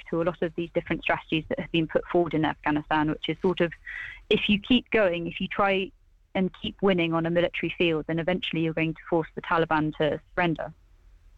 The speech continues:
But that hasn't proven to be correct, and especially while the Taliban con-, continue to be supported by external partners,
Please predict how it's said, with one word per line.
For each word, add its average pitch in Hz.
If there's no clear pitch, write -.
But 190
that 202
hasn't 226
proven 180
to -
be 156
correct, -
and 160
especially 220
while 185
the 190
Taliban 180
con-, 175
continue 220
to 190
be 170
supported 170
by 147
external 151
partners, 180